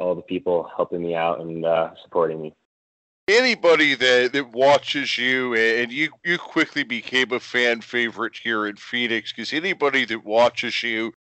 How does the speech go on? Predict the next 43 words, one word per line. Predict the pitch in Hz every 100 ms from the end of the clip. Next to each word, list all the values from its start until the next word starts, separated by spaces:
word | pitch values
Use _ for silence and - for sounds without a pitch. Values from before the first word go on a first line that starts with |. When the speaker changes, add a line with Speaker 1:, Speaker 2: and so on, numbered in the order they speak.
| -
Speaker 2:
and | 117
sees | - 123 120 -
your | 117 107
work | 110 120 117 -
rate | 101 117 113 110
and | 104 101
the | 107
amount | 87 113 117 113
of | 107
ground | - 110 110 107
that | 110
you | 92 104 -
cover | - 120 110 110 110 - _
would | 113 123 110
have | 120 120 107 _ _ 117
no | 139 139 160 175 175 170 156 147 _
business | 135 139 - 123 117 -
not | 120 123 92
respecting | 113 - - 123 117 - 120 -
you, | 117 139 123 110 107 _ -
because | 120 123 113 -
anybody | 156 170 131 139 139 120
that | 117 107
knows | 131 127 131
about | 101 120 113
the | - 113
game | 117 113 113 101
is | 104 104 113
gonna | - 113 110 117
know | 110 107
that, | 110 101
that | 98 98
you're | 120 120
the | 107
guy | 113 107 107
that, | 107 107 101 101
that | 107
you | 107 104
wanna | 107 95
have | 98 110 95
out | 107 107 113 -
there. | 110 90 92 90
And, | 98